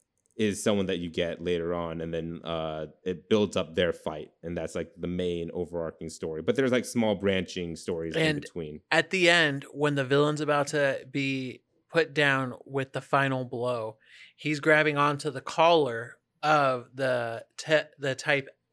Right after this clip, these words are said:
Speaker 2: tier S hero, and as he, as he sees the collar, he looks at the tag and sees the name of the designer and goes, "Of course." And then he smiles before he gets one last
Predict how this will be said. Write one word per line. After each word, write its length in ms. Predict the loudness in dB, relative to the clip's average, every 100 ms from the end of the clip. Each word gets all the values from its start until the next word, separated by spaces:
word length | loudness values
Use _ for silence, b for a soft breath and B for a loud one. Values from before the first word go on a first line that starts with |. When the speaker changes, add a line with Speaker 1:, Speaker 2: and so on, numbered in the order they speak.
| -14
Speaker 2:
tier 200 | -4 0
S 220 | 2 2 0
hero, 460 | 0 2 2 -2 _ B B -4
and 140 | -2
as 100 | 0
he, 280 | -2 -2 -4
as 140 | -2 -2
he 280 | -2 -6 -12
sees 280 | -6 -4 -2
the 80 | -4
collar, 560 | 2 6 6 4 -2
he 180 | -6 -2
looks 240 | 0 0 -2
at 100 | -8
the 60 |
tag 540 | -4 2 2 2 -2 _
and 160 | -10 -8
sees 240 | -4 -4
the 80 | -2
name 340 | 0 0 0 -2
of 80 |
the 80 | -4
designer 380 | -8 -4 -4 -6
and 100 | -8
goes, 220 | -8 -10 -12
"Of 180 | -14 -14
course." 500 | -16 -14 -16 -16 -12
And 80 | -4
then 100 | -2
he 80 | 0
smiles 640 | -2 4 6 8 6 4
before 260 | 0 2 2
he 60 | 2
gets 220 | -2 -2
one 360 | 2 2 2 -6 B B B 2
last 420 | 4 4 2